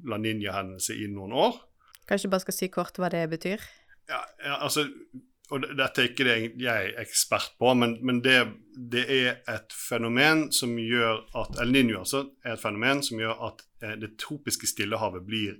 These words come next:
Speaker 1: en god del varmere enn normalt. Og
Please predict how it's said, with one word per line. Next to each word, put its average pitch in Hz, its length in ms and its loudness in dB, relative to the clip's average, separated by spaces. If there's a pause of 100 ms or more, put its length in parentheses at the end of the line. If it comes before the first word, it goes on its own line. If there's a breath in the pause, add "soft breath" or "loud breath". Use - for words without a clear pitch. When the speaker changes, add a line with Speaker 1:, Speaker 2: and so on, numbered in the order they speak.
(160)
Speaker 1:
en 101 240 -8
god 98 240 -8
del 95 240 -6
varmere 92 640 -6
enn 87 160 -16
normalt. - 480 -18 (960 soft breath)
Og 110 380 -4